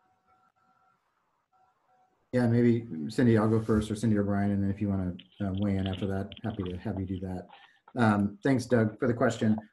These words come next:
I think in, in terms of level of detail, um, that's a, that's a really good, that's a really good question. I think in terms of level of detail between what you saw in that versus what you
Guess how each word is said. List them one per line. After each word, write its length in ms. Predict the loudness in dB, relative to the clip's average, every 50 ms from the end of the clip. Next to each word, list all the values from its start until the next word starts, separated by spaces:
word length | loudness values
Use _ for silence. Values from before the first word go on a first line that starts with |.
| -2
I 60 | 0 2
think 240 | 4 4 4 4
in, 280 | 2 2 0 0 -4 -8 -10
in 80 | -8 -4
terms 240 | -2 -2 0 0 0
of 100 | 2 4
level 280 | 4 2 4 2 2
of 160 | 0 0 0
detail, 680 | 0 0 0 0 0 0 0 2 0 0 -2 -4 -6 -12 _ _ _ _ _ _
um, 640 | 0 2 4 4 4 4 4 2 0 0 -2 -6 _ -14 -6 -2
that's 240 | -2 -2 0 -2
a, 20 | -2
that's 220 | -2 -2 -2 0
a 20 | 0
really 400 | 0 0 -2 -2 0 2 2 4
good, 300 | 4 2 2 0 -2 -4 -8 -8
that's 160 | -6 -6 -2
a 20 |
really 180 | 0 0 0 0
good 120 | 0 -2
question. 320 | -2 -4 -4 -2 -2 -2 -2
I 40 |
think 100 | 0 0
in 80 | 0 0
terms 180 | 0 0 2 2
of 140 | 2 2
level 260 | 2 2 4 4 4 4
of 80 | 4
detail 300 | 2 2 2 2 0 0
between 340 | 0 0 0 2 2 2 2
what 160 | 2 0 0
you 80 | -2 -4
saw 440 | -6 -4 -2 0 0 0 0 -2 -2
in 220 | -4 -4 -4 -2
that 280 | -2 -2 -2 -2 -4 -4
versus 280 | -8 -8 -8 -10 -10 -8
what 160 | -8 -8 -6
you 200 | -6 -8 -8 -10